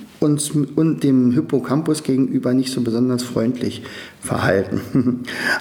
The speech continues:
Also, äh, zum Beispiel, wenn wir zu wenig Schlaf haben, wenn wir zu viel Alkohol trinken. Aber er hat natürlich auch, äh, zu leiden dann, wenn irgendwelche Hirnkrankheiten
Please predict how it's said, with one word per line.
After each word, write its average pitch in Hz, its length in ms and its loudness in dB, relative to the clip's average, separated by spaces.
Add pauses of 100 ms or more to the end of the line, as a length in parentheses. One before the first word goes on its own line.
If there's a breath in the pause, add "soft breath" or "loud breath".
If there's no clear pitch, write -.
Also, 131 720 4
äh, 120 260 4
zum 131 200 2
Beispiel, 120 680 4
wenn 113 200 2
wir 113 100 2
zu 113 220 -2
wenig 107 280 0
Schlaf 104 440 -2
haben, 107 200 0
wenn 151 140 2
wir 151 100 2
zu - 160 -2
viel 120 220 -2
Alkohol 104 680 0
trinken. - 560 -4 (580 loud breath)
Aber - 640 -2 (120)
er 127 220 0
hat 139 180 0
natürlich 151 520 0
auch, 139 340 2
äh, 131 560 2
zu - 140 0
leiden 113 480 4
dann, 113 320 2
wenn 107 200 2
irgendwelche 113 500 -2
Hirnkrankheiten - 920 -2